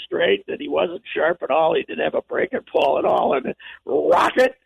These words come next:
two outs. See ya. And then they, uh, you know, they, they end up beating them. But I don't know. I, I, 'cause they're not bringing in relief pitchers that dazzle you,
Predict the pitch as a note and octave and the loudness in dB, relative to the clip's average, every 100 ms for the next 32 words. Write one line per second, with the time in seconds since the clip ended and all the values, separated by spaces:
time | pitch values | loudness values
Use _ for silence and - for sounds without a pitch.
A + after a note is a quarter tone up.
0 | _ _ - A#3 C#4+ G3+ D#3 D3 - - | _ _ -2 2 4 4 2 -4 -10 -20
1 | _ _ _ _ - A3 F3 C#3+ B2+ _ | _ _ _ _ -12 -6 -2 -2 -4 _
2 | _ _ _ B2 C#3 C3+ C#3 C3+ B2+ A#2+ | _ _ _ -6 -6 -6 -6 -4 -4 -2
3 | A2+ A2 - A#2+ G#2+ G#2 G2+ - _ _ | -4 -6 -10 -6 -4 -2 -4 -6 _ _
4 | A#2 A2+ A2+ A2 G#2+ B2+ B2 G#2+ F2+ F#2+ | 0 0 2 0 0 -4 -4 -6 -8 -2
5 | G#2 G#2 _ _ - - - _ C#3 D#3 | -2 -2 _ _ -20 -20 -20 _ 0 2
6 | C#3+ B2 G#2+ A2+ A#2 F#2+ - _ A2 C3 | 4 0 -2 -2 -2 -2 -8 _ -4 -4
7 | - _ - B2+ - F3 E3+ B3+ F4 - | -6 _ -8 -6 -2 -2 2 2 2 0
8 | - E3 F#3 C4+ - G3 F#3+ G#3+ G3+ F#3+ | -10 -4 0 0 -4 _ -2 0 -2 -2
9 | F#3+ F3 D#3+ E3+ G#3+ - F#3 F3+ - D#3+ | -4 -4 -2 -2 -4 -2 -2 0 -2 -4
10 | D#3 - - _ _ _ _ _ _ _ | -4 -10 -20 _ _ _ _ _ _ _
11 | _ _ _ C3 A2+ _ B2 - F#3 D4 | _ _ _ -6 -6 _ -4 -2 0 0
12 | B3+ D3 A#2 C3+ | 0 0 -2 -2